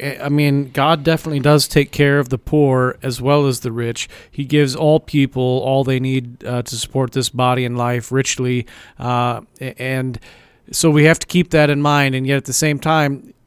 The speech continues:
Christ says, "The poor you will always have with you." He's not saying that, uh, if you are poor and you suddenly get faith in Jesus, that you're gonna become rich as a result. And that's, that's sort of the Joel Osteen approach, and it's not appropriate and inter-,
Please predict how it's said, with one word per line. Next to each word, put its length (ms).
Christ 420
says, 440
"The 80
poor 340
you 140
will 80
always 440
have 220
with 260
you." 300
He's 260
not 260
saying 400
that, 300
uh, 240
if 220
you 160
are 100
poor 440
and 120
you 120
suddenly 360
get 200
faith 320
in 100
Jesus, 560
that 160
you're 140
gonna 160
become 400
rich 400
as 160
a 60
result. 500
And 100
that's, 260
that's 200
sort 180
of 80
the 140
Joel 480
Osteen 520
approach, 520
and 100
it's 180
not 220
appropriate 560
and 160
inter-, 220